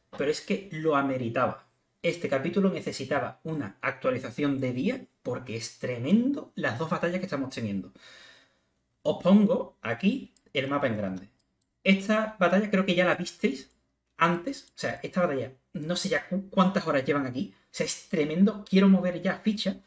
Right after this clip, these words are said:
porque mirad, están poniendo aquí muchísimas, eh, muchísimas provincias, eh, vacías y encima con fortaleza. O sea, me viene de puta madre meterme ahí ya, pero ya. Pero es que no me dejan, es que no puedo salir de mi propia ciudad.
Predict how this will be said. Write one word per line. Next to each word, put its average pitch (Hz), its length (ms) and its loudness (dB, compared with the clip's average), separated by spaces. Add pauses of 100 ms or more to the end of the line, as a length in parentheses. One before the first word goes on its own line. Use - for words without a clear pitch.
(160)
porque 131 200 -4
mirad, 143 360 -2 (220)
están 151 200 -6
poniendo 156 240 -2
aquí 143 320 -6 (420)
muchísimas, 147 1200 -4
eh, 127 720 -4 (360)
muchísimas 139 600 -4
provincias, 139 800 -2 (320)
eh, 110 200 -8
vacías 147 640 -2
y 151 100 -4
encima 147 480 -4
con 139 160 -4
fortaleza. 139 420 -4
O - 40 -4
sea, 156 120 -2
me 131 120 -4
viene 143 180 -4
de 117 80 -2
puta 147 240 -4
madre 127 220 -4
meterme 147 320 -2
ahí 127 180 -6
ya, 131 240 -2 (280)
pero 131 180 -2
ya. 131 300 0 (680)
Pero 156 200 0
es - 40 -14
que 196 120 2
no 180 260 2
me 165 120 6
dejan, 165 400 -2
es 190 120 -2
que 202 240 -2
no 190 480 0
puedo 196 260 2
salir 196 320 0
de 190 100 4
mi 160 140 -4
propia 180 360 -2
ciudad. - 340 -4